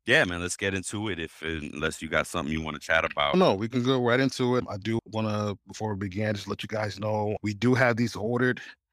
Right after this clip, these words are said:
Speaker 2: And Brian wasn't planning for me, was, didn't know about this, but I wanted to say this, that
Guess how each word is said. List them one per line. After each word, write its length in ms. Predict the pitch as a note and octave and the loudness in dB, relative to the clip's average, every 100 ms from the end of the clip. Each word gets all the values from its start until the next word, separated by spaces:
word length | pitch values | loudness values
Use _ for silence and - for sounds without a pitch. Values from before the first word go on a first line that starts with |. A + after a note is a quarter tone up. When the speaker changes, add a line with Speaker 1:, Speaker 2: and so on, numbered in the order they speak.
| _ | _
Speaker 2:
And 500 | G#2+ G2+ F#2+ F#2 F#2 - - | -2 0 2 0 -2 -6 -2
Brian 260 | A2+ A#2+ | 4 4
wasn't 240 | B2 A2+ A2+ | 4 2 0
planning 240 | A#2 A2 | -4 -4
for 120 | G2+ G#2+ | -2 -2
me, 80 | |
was, 280 | G#2+ G#2+ G#2+ - | -2 -2 -6 -6
didn't 200 | A2 A2 | -2 0
know 120 | A2 | 0
about 260 | A2 A2 G#2+ | 0 -2 -4
this, 200 | A2 G#2 | -6 -6
but 120 | G#2 | -8
I 20 | |
wanted 180 | G2+ F#2+ | -6 -6
to 80 | G3 | -6
say 220 | - G#2 | -6 -6
this, 220 | G2 G2 | -6 -6
that 260 | G#2+ - | -4 -4